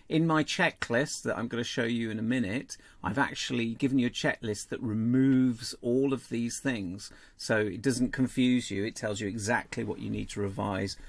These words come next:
for each paper. And here it is. So you can download this from W W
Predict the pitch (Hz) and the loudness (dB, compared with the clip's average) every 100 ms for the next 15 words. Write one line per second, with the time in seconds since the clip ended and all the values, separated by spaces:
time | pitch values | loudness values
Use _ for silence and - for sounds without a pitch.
0 | - - - 110 104 - - - - 139 | -16 -12 -8 -6 -6 -10 -14 -14 -2 2
1 | 143 - - - _ - _ _ _ - | 2 0 -10 -12 _ -20 _ _ _ -20
2 | _ - - 123 120 151 160 165 208 160 | _ -14 -4 -2 2 2 2 2 2 0
3 | - - - - - 143 143 147 165 185 | -4 -8 -20 -12 2 6 6 6 2 0
4 | 175 175 135 - 156 180 156 98 110 - | 0 2 2 2 2 2 0 -2 -4 0
5 | 120 - - - 107 101 98 170 160 123 | -2 -2 -10 -6 -4 -2 -2 -2 2 0
6 | 104 131 117 113 | 2 -2 0 -4